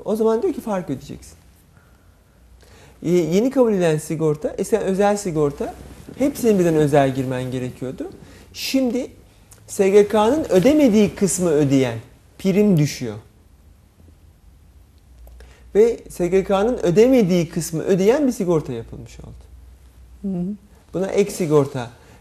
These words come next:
Speaker 1: ya da ikinci sigorta diyorduk. Ek sigorta biraz tasarruf etmiş oluyor. Sigorta şirketi de kazanıyor. S G K'da sorundan kurtulmuş oluyor. Bu iyi bir gelişme. Ee, ama, e, bu bile hizmetteki sınıf farkını ortaya koyan bir şey.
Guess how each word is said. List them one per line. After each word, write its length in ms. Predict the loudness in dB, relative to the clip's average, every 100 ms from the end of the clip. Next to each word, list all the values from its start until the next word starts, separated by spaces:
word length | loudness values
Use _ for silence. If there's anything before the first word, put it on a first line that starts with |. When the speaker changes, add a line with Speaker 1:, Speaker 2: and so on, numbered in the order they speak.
| -16
Speaker 1:
ya 60 | -10
da 60 |
ikinci 320 | -8 -6 -6
sigorta 460 | -4 -2 0 0 -2
diyorduk. 260 | -6 -6 -4
Ek 180 | -4
sigorta 520 | -4 -4 -2 -2 -4 -8 -14 -20 -6
biraz 260 | -4 -2 -2
tasarruf 500 | -2 2 2 2 -2
etmiş 300 | -4 -6 -8
oluyor. 180 | -6
Sigorta 440 | -4 -2 0 0 0
şirketi 340 | -6 -6 -4
de 80 | -4
kazanıyor. 460 | -2 -2 -2 -4 -4
S 160 | -2
G 160 | 2 2
K'da 280 | 0 -2 -2
sorundan 480 | 0 0 0 -2
kurtulmuş 540 | -4 -8 -10 -14 -14 -18
oluyor. 220 | -18 -18 -20 -20 -20 -20 -20 -20 -20 -20 -20 -16
Bu 120 | -12 -2
iyi 220 | 2 4
bir 100 | 4
gelişme. 420 | 2 2 -6 -12 -14 -16 -20 -20 -20 -12
Ee, 260 | -6 -6 -4
ama, 340 | 0 0 0 -2
e, 300 | 0 2 2
bu 120 | 4
bile 320 | 6 6 4 0 -16 -20 -20 -20 -20 -20 -20 -20 -10
hizmetteki 580 | -4 0 0 0 -4 -4
sınıf 360 | -2 2 2 0
farkını 440 | 0 0 0 -4
ortaya 340 | -4 -4 -6
koyan 340 | -6 -10 -12 -16
bir 60 |
şey. 180 | -18 -20